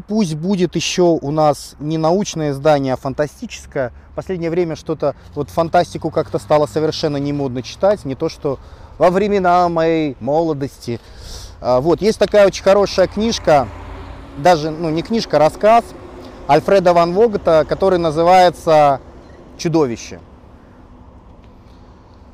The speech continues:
Вот эти вот три вещи, эгоистичный ген, голая обезьяна и чудовище, советую вам почитать. Первые, первые две вещи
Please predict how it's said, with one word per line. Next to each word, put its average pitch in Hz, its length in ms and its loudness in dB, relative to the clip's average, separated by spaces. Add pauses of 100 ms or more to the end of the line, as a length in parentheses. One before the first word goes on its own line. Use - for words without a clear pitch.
(440)
Вот 139 240 -6
эти 214 180 2
вот 190 240 2 (520)
три 185 140 0
вещи, 208 460 -2
эгоистичный 170 680 -2
ген, 190 380 -4
голая 165 320 0
обезьяна 165 680 0
и 151 40 -6
чудовище, 175 520 -2
советую 147 500 -4
вам 139 360 -2 (320)
почитать. 131 600 -6 (380)
Первые, 170 680 0 (840)
первые 185 320 2
две 160 220 0
вещи 175 480 -4